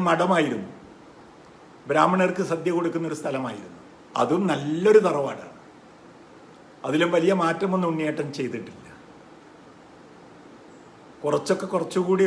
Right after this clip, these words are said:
ഒരു പഴയതിനെയൊക്കെ, പഴയ, പണ്ട് ആളുകൾ കൂടുതൽ ഉണ്ടാകുമ്പോൾ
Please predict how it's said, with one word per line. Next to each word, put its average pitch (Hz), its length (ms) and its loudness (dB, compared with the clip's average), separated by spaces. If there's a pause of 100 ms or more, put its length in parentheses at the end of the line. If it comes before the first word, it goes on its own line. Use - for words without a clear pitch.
ഒരു 180 120 2 (400)
പഴയതിനെയൊക്കെ, 180 720 0
പഴയ, 156 200 0 (100)
പണ്ട് 170 200 -2 (180)
ആളുകൾ 190 480 2 (100)
കൂടുതൽ 185 320 0
ഉണ്ടാകുമ്പോൾ 170 460 -2